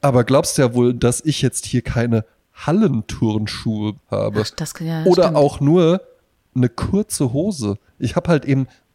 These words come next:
Speaker 1: eine kurze Hose, die hatte ich jetzt im Sommer, es war ja sehr heiß im Sommer,
Speaker 2: Ja.
Speaker 1: da hatte ich die original einmal an, fand ich so doof, fand ich mich da drin,
Speaker 2: Ja.
Speaker 1: dass ich dann einfach irgendwann, äh, eine andere Hose, so eine weitere Leinenhose mir noch gekauft hab, aber auch wieder lang. Ja.
Speaker 2: Ich,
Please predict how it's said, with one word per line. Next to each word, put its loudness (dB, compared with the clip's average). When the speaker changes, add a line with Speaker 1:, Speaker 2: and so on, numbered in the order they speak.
Speaker 1:
eine 2
kurze -2
Hose, 0
die -2
hatte -2
ich -12
jetzt -6
im -2
Sommer, 0
es -2
war 0
ja -2
sehr -2
heiß -2
im -4
Sommer, 0
Speaker 2:
Ja. -2
Speaker 1:
da -10
hatte -6
ich -8
die -2
original 0
einmal 2
an, 0
fand 0
ich -2
so 2
doof, 4
fand 0
ich 0
mich 4
da 4
drin, 2
Speaker 2:
Ja. 4
Speaker 1:
dass 2
ich -6
dann -6
einfach 0
irgendwann, 2
äh, 2
eine 4
andere 2
Hose, 2
so 2
eine 2
weitere 2
Leinenhose 2
mir 2
noch 0
gekauft -2
hab, 0
aber 0
auch 2
wieder 4
lang. 0
Ja. -2
Speaker 2:
Ich, -4